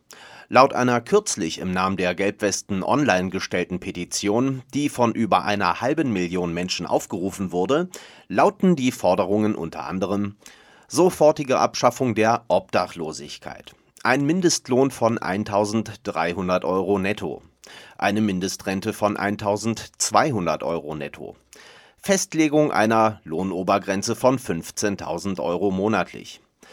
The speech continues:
Abgeordnetendiäten nach Durchschnittslohn, Schutz der französischen Industrie,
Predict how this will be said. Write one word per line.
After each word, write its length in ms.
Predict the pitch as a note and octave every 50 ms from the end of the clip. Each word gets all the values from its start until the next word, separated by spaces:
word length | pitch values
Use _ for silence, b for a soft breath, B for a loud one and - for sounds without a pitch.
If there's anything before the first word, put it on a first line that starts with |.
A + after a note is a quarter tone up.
| b b b b b b b
Abgeordnetendiäten 1400 | - D#3+ E3 - - D#3+ C3+ A2+ C3 B2+ B2 C#3 B2+ A2+ A#2 A2 G#2 A2 G#2+ F#2+ F#2+ F#2+ - - B2 B2 B2 A#2 G2+
nach 300 | G2 F#2 F#2+ G#2+ - -
Durchschnittslohn, 1000 | - - F2+ G#2 - - - D3 A2+ - - - F#2 E2 C#2 G#1+ G1+ G#1 - - _ B B B B B B B B B
Schutz 320 | B - - G3+ F#3+ - -
der 160 | E3 C#3 B2
französischen 720 | - - A#2+ G#2+ G2+ - A2+ A2+ G#2+ A#2+ A#2 - D3 G#2
Industrie, 680 | G2 G2 F#2 G#2 G#2 G#2 - - - C#3+ C3 G#2 E2